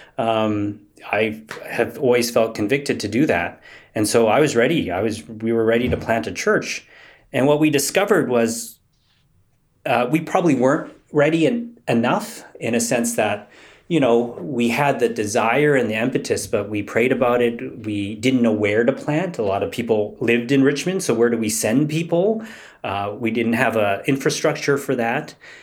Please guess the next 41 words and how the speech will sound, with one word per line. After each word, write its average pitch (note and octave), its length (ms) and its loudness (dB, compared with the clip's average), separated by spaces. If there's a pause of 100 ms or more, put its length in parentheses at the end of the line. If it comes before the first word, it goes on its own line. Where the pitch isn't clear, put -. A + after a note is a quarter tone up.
(160)
And C3 140 2
so C3+ 220 2
what B2+ 200 2
we A#2+ 100 2
did C#3 260 2
was A2+ 220 2
we A2+ 160 2
actually A2+ 320 -2
started A2+ 480 0
a F#2+ 60 -4
second D#3+ 480 -2
Sunday D#3+ 540 -2
service, F3 720 -2
like, G#2+ 260 0
you A2 80 0
know, G#2 280 -2 (200)
so A2+ 160 0
instead A2+ 220 2
of A2 80 0
just A#2+ 180 -2
a - 60 -4
ten, A#2+ 340 0
we G2+ 140 0
moved G#2+ 280 -4
to G#2 60 -4
nine G2 300 -2
and G2+ 140 -4
eleven. G2 480 -4 (720)
And C3 120 2
I C3+ 60 2
don't D3+ 120 4
know C#3 100 4
what C3 160 2
your C#3 120 4
experience A2+ 480 0
with A2 80 -2
that, G2+ 400 -2
um, G2+ 440 -6
is, G2 200 -2
Jason, G2+ 380 -6
but F#2+ 240 -8